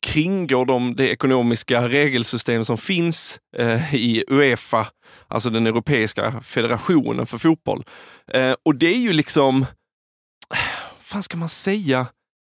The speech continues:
Det, jag pratade med någon om, om, nu, förlåt att vi frångår fotboll, men jag pratade med en forskare som pratar, som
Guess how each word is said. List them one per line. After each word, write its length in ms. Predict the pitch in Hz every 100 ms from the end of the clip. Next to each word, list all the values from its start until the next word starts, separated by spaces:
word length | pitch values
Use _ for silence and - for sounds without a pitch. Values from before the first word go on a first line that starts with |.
| _ _ _ _ _ _ _ _ _ -
Det, 160 | 165 - - - - -
jag 140 | 180
pratade 340 | - 220 214 190
med 100 | 202
någon 140 | 202
om, 260 | 175 185 156
om, 200 | 135 139
nu, 260 | 156 165 151 139
förlåt 300 | 196 175 160
att 140 | 143
vi 40 |
frångår 280 | 143 180 170
fotboll, 640 | 135 180 202 - 120 98 135 113
men 120 | 139
jag 100 | 151
pratade 340 | 175 180 165
med 80 | 156
en 40 | 151
forskare 540 | - 180 180 - 143
som 140 | 147 135
pratar, 480 | 151 151 - 131
som 160 | 127 139